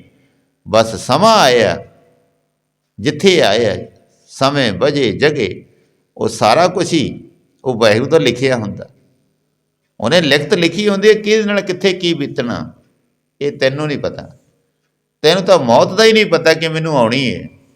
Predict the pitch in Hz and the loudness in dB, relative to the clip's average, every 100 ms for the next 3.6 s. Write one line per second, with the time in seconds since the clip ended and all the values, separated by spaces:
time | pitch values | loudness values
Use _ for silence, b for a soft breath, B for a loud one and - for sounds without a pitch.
0 | _ _ _ _ _ _ _ _ - 107 | _ _ _ _ _ _ _ _ -10 -6
1 | 107 127 - 110 - 101 92 95 107 127 | -4 -4 -6 -10 -8 -10 -2 2 4 2
2 | 147 123 139 156 160 107 107 135 131 101 | -2 -4 -4 -4 -6 -4 -4 -6 -8 -6
3 | 95 101 127 98 92 | -2 -2 -2 -6 -8